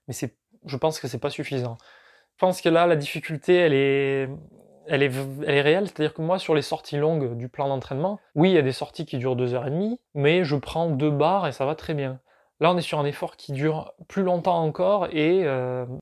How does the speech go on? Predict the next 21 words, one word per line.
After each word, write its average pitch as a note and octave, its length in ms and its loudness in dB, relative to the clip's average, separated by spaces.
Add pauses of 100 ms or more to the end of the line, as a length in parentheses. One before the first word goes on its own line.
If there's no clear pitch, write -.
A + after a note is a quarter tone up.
la D3 100 0
stratégie E3 580 -2
de D3+ 100 0
nutrition, D3 600 -4
elle C#3 80 0
est - 20 -2
difficile D3 480 -6
à C3+ 60 0
tester E3 580 -2
sur - 160 -4
des B2+ 100 0
sorties - 380 -8
qui D3 140 -8
durent C3+ 240 -4
que - 80 -8
deux B2+ 320 -4
heures, D3 180 0
deux B2+ 220 -4
heures C3 100 -8
et B2+ 60 -8
demie B2 340 -8